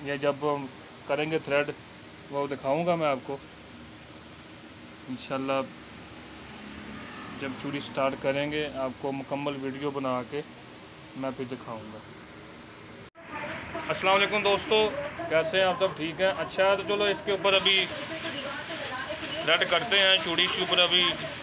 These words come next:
डालते हैं, तो दिखाते हैं आपको कि कैसे इसके ऊपर अभी चूड़ी हम ड-, डालेंगे।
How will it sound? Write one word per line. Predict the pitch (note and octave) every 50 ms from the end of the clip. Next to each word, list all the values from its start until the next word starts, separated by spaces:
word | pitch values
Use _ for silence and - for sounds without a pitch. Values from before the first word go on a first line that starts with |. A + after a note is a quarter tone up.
| - - D3
डालते | C#3+ D3 D#3 D#3 - F#3+ G3
हैं, | F#3 F3 F3+ G3 A3+ - G4 - - - - - - G3
तो | F3+ F#3
दिखाते | F#3 E3+ D#3 E3 E3+ E3+ - G#3
हैं | G#3 G3+
आपको | G3+ G3 F#3 F#3 - F#3+ F#3+ F#3+ F#3+ - D#4+ E4 F#4 F4 D#4+ - D#4+ - -
कि | -
कैसे | - - E3 E3+ - - F#3+ F#3+
इसके | F3+ - F#3+
ऊपर | F3+ E3 F3+ F3
अभी | F3 E3+ F3 F3+ E3+ D#3+
चूड़ी | D3+ C#3+ D3 D#3+ D#3+ D#3+ E3+
हम | E3+ E3 D#3+ D#3
ड-, | D3 - - -
डालेंगे। | C#3 D3 C#3+ D3 D#3+ D#3+ D3+ D#3